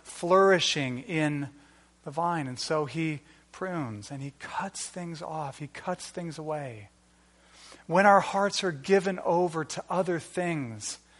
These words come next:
that are not appropriate and not good, he cuts them away. And when, uh, when we struggle with sin, he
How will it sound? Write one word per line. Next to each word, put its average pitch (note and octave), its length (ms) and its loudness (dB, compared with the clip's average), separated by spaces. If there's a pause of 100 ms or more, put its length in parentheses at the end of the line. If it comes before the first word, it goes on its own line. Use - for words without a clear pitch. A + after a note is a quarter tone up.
(680)
that D3+ 80 -10
are D3 80 -6
not F3+ 260 2
appropriate F#3 600 2
and C3+ 120 -2
not F#3 360 4
good, F#3+ 320 6
he D#3+ 160 -2
cuts - 540 -8
them F#3+ 180 -2
away. F#3+ 560 6 (420)
And F3+ 160 6
when, G3 140 6
uh, F#3+ 120 4 (180)
when G3 200 6
we G3 100 4
struggle G3+ 560 6
with F#3 360 4 (240)
sin, F#3 640 0
he F3+ 480 0